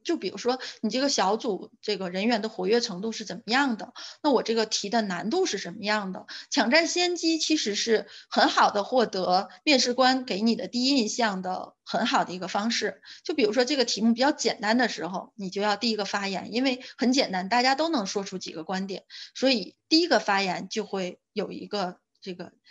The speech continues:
先发的优势。那再有呢，就是大家都没有解读题目，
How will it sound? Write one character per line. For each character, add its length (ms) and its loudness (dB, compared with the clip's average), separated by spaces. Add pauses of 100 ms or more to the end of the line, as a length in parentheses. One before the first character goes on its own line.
(280)
先 240 2
发 180 6
的 60 4
优 240 2
势。 360 0 (300)
那 120 4
再 220 4
有 100 4
呢， 160 -8
就 160 -4
是 200 0
大 220 2
家 200 6
都 380 -2 (160)
没 280 0
有 180 6
解 160 0
读 160 -4
题 240 -6
目， 400 -4